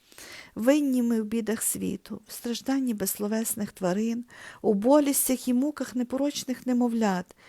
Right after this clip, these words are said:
бо гріхопадінням людей зруйнувалося блаженство і краса всіх істот. О найвеличніший із усіх невинних страждальців, Христе Боже наш,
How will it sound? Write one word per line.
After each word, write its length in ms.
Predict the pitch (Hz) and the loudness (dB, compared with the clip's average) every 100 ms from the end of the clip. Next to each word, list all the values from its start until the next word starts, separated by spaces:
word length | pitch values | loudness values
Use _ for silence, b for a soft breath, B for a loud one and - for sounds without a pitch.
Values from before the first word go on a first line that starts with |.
| B B | B B
бо 160 | - 208 | 2 6
гріхопадінням 960 | 220 214 - 196 180 190 254 254 233 | 8 6 2 -2 -2 0 0 2 2
людей 520 | 214 185 175 226 269 - B B | 2 2 2 2 0 -4 B B
зруйнувалося 840 | 202 208 240 226 240 269 269 262 233 | 0 4 6 6 4 2 0 2 0
блаженство 680 | 220 214 220 254 277 - 226 | 4 2 4 2 2 0 0
і 80 | 220 | 0
краса 540 | 208 202 - 262 269 | 0 2 2 0 -2
всіх 420 | 269 - 285 - | -2 -4 -4 -4
істот. 520 | 269 - - 196 170 - B B B B _ - | -2 -2 0 -2 -2 -4 B B B B _ -2
О 80 | |
найвеличніший 920 | 254 262 240 247 247 - - 196 - 175 | 2 2 2 0 -2 -4 -4 -4 -2 -4
із 280 | - 196 | -2 -2
усіх 400 | 214 - 294 - | -2 -4 -4 -4
невинних 440 | 226 220 233 214 220 | -2 -2 -2 -4 -6
страждальців, 800 | - 202 185 196 220 220 - 196 | -4 -4 -2 -2 -2 -4 -6 -6
Христе 360 | 196 202 - | -6 -6 -4
Боже 380 | 196 202 240 226 | -4 -2 -2 -4
наш, 380 | 190 180 208 | -6 -6 -8